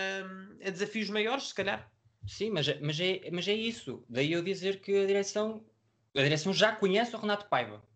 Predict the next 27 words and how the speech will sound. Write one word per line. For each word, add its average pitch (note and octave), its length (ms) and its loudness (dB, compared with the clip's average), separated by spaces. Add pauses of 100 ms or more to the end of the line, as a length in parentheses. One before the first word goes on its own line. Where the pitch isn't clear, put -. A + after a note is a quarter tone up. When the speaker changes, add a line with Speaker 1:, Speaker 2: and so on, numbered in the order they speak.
(240)
Speaker 2:
O - 60 -20
Renato B2+ 200 0
Speaker 1:
Certo. G#2+ 40 -10
Speaker 2:
Paiva D#3+ 200 2
já F3+ 120 -2
tem F#3 200 -4
vários F#3+ 440 2
anos G3 180 -8
de - 60 -16
casa, C3 280 -6
está B2+ 520 -4 (380)
há A#2+ 180 -6
mais C#3 300 0
de C3 60 -10
dez C3+ 280 -4
anos, C3+ 240 -4
creio C3 340 -4
eu. A2+ 200 -8 (460)
Eu, C3 440 2
daí C#3 240 2
que F3 140 -4
eu F3 120 4
acho F#3 240 4
que A3 60 -6
a G3 40 -4
direção G3+ 420 -6 (140)
conheça G#3+ 720 0